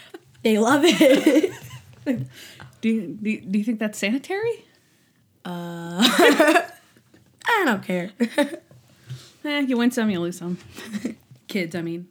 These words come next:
Speaker 2: like, I don't, it doesn't matter. They, they might come back home, they might not. <laughs> Um, so, okay, one thing I noticed, I felt like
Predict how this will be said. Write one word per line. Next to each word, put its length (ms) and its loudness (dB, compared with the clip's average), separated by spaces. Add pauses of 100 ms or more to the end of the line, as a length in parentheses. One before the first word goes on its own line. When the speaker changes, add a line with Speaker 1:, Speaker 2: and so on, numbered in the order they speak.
(100)
Speaker 2:
like, 300 -18 (580)
I 60 -2
don't, 320 -8 (100)
it 60 -8
doesn't 240 -2
matter. 360 -2 (200)
They, 180 -2
they 160 -4
might 220 0
come 160 -4
back 160 -6
home, 180 -6
they 80 -8
might 180 -8
not. 220 -12 (260)
<laughs> 1000 -20
Um, 340 0 (240)
so, 420 -2 (280)
okay, 280 2
one 260 -2
thing 160 -2
I 120 2
noticed, 340 0
I 100 -2
felt 240 -4
like 360 -6